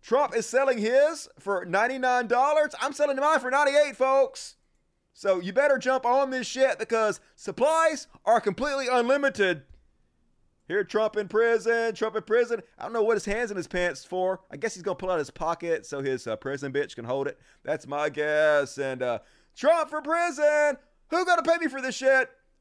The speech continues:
I'm ready to be rich. Prompt. I like this one. That's a good one, too. How am I better at this than Trump, folks? I don't know. He got millionaires making his shit. I'm doing it for fucking free in my bed.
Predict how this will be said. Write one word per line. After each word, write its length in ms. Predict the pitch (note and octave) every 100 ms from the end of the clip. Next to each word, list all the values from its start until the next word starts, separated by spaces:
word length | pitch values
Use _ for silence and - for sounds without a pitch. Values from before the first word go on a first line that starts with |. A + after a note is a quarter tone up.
| -
I'm 180 | A2+ B2
ready 160 | D3+
to 80 | D#3+
be 220 | D#3 G3
rich. 520 | F#3+ A3+ A3+ G#3+ -
Prompt. 380 | - C#4 F4 C#4+ - _ _ _ _ _ _ _ _ _ _ _ _ _
I 80 | F#2
like 180 | A#2 C3
this 220 | E3 E3
one. 80 | -
That's 160 | E3 E3
a 60 |
good 140 | C#3 D3+
one, 100 | D3
too. 380 | F3 F3+ E3 C3 _ _ _ _ _ _ _ _ _ _ _ _ _ _ _ _ _
How 220 | C4 F4
am 60 | F4
I 100 | D#4+
better 220 | D4 D#4
at 60 |
this 120 | C#4+ C#4
than 100 | B3
Trump, 360 | B3+ D4 C4
folks? 580 | G#3 A#3 A#3 A#3 - - _ _
I 240 | - F#2 G#2
don't 320 | B2 C#3+ D3
know. 540 | G3 F#3 F3+ F3 F3 - -
He 140 | B2+
got 260 | C3 D#3 D3
millionaires 680 | E3 G3 G3+ F#3+ F3+ F3+
making 300 | D3 F3 E3+
his 160 | F3+ F3+
shit. 500 | - F3+ F3 F3 E3+ _ -
I'm 260 | G2+ A#2 A#2+
doing 280 | C3+ C#3+
it 120 | C#3+ C3+
for 120 | C3+
fucking 340 | D3+ D3 D3
free 260 | C3+ D#3 D#3+
in 80 | D#3
my 180 | D#3+
bed. 640 | D3+ D#3+ E3 E3 D#3+ D#3